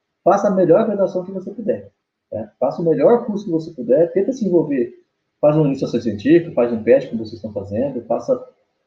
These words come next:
é, eu acho que o ambiente é muito importante, né? Então, se você, se você, se você internaliza nesse ambiente, você entra no ambiente universitário, você aprende, você,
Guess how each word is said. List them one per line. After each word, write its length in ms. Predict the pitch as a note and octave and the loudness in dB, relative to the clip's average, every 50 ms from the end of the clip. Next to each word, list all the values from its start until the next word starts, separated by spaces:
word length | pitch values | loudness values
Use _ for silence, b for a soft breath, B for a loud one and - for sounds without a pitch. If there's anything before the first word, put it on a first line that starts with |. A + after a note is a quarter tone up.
| _ _ - | _ _ 0
é, 160 | - - - - - - F3+ - F3+ | 0 0 0 -4 -8 -6 -4 0 2
eu 60 | G#3+ | 4
acho 220 | A#3+ B3 - - | 4 4 2 0
que 80 | - B3 | 2 4
o 120 | A#3+ A3+ | 6 6
ambiente 480 | A3+ G3 F#3+ E3+ E3+ G#3+ A#3+ G#3+ - - | 6 4 4 4 4 4 4 4 2 0
é 40 | B2 | -4
muito 200 | C3 C3 - A#2+ | -4 -4 -8 -10
importante, 640 | G#2+ - G#2 G2+ - - G2 G2 - _ _ _ _ _ _ _ _ | -10 -10 -12 -12 -12 -14 -14 -14 -14 _ _ _ _ _ _ _ _
né? 240 | - G#2 A2+ A2+ - _ _ | -8 -8 -8 -8 -10 _ _
Então, 160 | - E3+ F3+ | -4 -4 -4
se 140 | - - G#3+ | -2 -2 0
você, 320 | A#3+ A#3+ A#3 B3 B3+ G#3+ | 0 2 2 2 2 0
se 140 | - - - | 0 -2 -4
você, 160 | E3 D#3+ A3+ G3+ | -4 -4 -4 -4
se 220 | - - - G#3+ | -10 -10 -8 -6
você 360 | G#3 - A3+ A#3+ A#3 - - - | -2 2 4 2 2 2 -2 -4
internaliza 580 | - A3 A#3 A3 G3 E3 C#3 D#3 A3 G#3+ F#3+ | 2 2 4 4 4 2 2 0 0 0 0
nesse 200 | D#3+ D#3+ D#3 D3 | 0 -2 -2 -4
ambiente, 480 | B2+ A#2 A2 G#2+ B2 D#3+ D#3+ D#3 - - | -6 -4 -4 -4 -4 -4 -4 -6 -10 -14
você 320 | A2+ - - - - - _ _ _ _ _ _ _ _ | -16 -14 -12 -12 -12 -12 _ _ _ _ _ _ _ _
entra 280 | - D#3 G3+ G#3+ G#3 F#3+ | 0 0 2 2 2 2
no 120 | E3+ D#3 | 2 2
ambiente 340 | D3 B2+ C3 B2+ B2+ A#2+ - | 2 2 2 2 2 2 0
universitário, 720 | A#2+ A#2 A#2 A2+ A2 - - A2+ A2+ B2+ C3 A#2+ A2+ G#2+ | -2 0 0 0 -2 0 0 2 2 4 4 2 0 -2
você 240 | A2 G2 - - B2 | -6 -8 -4 0 0
aprende, 540 | B2 B2 - - A#2+ C3 D3 D3 - B2 A2+ | 0 0 0 0 0 2 2 0 0 -2 -4
você, 300 | A2+ A2+ - B2+ B2 | -4 -2 -2 -2 -4